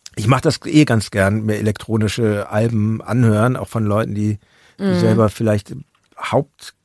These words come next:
Speaker 1: Hauptding eher D J, ich weiß nicht, was das, was du als dein Hauptding, wahrscheinlich verbringst du mehr Zeit mit der D-J-Tätigkeit als mit der Musik
Speaker 2: Ja,
Speaker 1: mittlerweile.
Speaker 2: klar.
Speaker 1: Und,
Speaker 2: Ja.
Speaker 1: aber ich finde, dass, äh, von solchen Menschen immer sehr spannende Alben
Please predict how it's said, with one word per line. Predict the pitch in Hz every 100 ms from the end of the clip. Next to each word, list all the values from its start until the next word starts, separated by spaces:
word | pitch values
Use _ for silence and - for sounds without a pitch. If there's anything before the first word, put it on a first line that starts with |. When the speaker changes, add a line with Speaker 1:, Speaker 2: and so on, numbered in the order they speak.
| _ -
Speaker 1:
Hauptding | 117 135 _ - 127 120
eher | 110 107 101 _ -
D |
J, | 113 - 107 104 101
ich | 101 117
weiß | 120 117
nicht, | 98 104
was | -
das, | 101 - - _ _ _ _
was | 107 -
du | 127
als | 113
dein | 117 87
Hauptding, | 110 113 - 113 107 110 107 _ _ _ _ _ 135 - -
wahrscheinlich | 104 104 110 135 123
verbringst | 127 131 127
du | 113
mehr | 123
Zeit | - 120 117
mit | 113 110
der |
D-J-Tätigkeit | 101 123 - 107 98 110 107 - - 101 -
als | -
mit | 113
der | 101
Musik | 101 98 127 107
Speaker 2:
Ja, | 107
Speaker 1:
mittlerweile. | 92 95 95 95
Speaker 2:
klar. | - -
Speaker 1:
Und, | 101 101 - _ -
Speaker 2:
Ja. | 180 151
Speaker 1:
aber | 101 117
ich | 113
finde, | - 180
dass, | 170 139 - -
äh, | - 131 135
von | 143 131
solchen | 143 151
Menschen | 131 151 - 147
immer | 147 143 131
sehr | 127 156
spannende | - - 135 147 131
Alben | 147 156 92